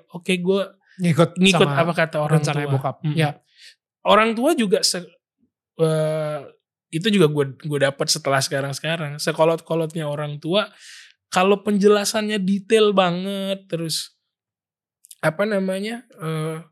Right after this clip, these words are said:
Speaker 1: ada contoh
Speaker 2: Hmm.
Speaker 1: kasusnya yang berhasil dan yang nggak berhasil gitu maksudnya. Kayaknya mereka akan mem-, men-, memperbolehkan anaknya untuk, eh, melakukan apa yang dia mau gitu kan.
Speaker 2: Minimal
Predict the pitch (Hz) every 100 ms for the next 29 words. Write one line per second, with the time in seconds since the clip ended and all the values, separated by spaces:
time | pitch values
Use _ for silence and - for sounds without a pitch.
0 | _ _ 156 170 180 180 180 180 180 175
1 | - - _ _ _ _ 165 165 143 180
2 | - 180 175 170 165 156 160 151 160 180
3 | 165 165 160 151 143 151 185 190 185 175
4 | 160 156 151 156 156 147 - _ - -
5 | _ - 185 247 240 226 220 269 240 185
6 | 180 170 _ _ - 185 185 185 _ _
7 | _ _ - 190 185 170 190 196 190 170
8 | 170 170 185 175 170 175 180 175 165 170
9 | 170 165 - 156 156 156 160 175 170 180
10 | 180 165 160 170 165 156 151 151 156 208
11 | 269 214 175 160 170 175 185 220